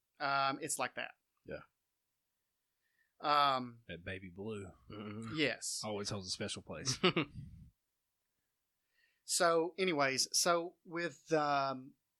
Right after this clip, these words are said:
Speaker 1: methamphetamine, um,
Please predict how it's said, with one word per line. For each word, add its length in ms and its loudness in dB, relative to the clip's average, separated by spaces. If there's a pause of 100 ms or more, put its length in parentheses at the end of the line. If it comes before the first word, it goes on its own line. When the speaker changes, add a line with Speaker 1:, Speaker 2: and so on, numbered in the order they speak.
(160)
Speaker 1:
methamphetamine, 1000 -2 (1000)
um, 400 4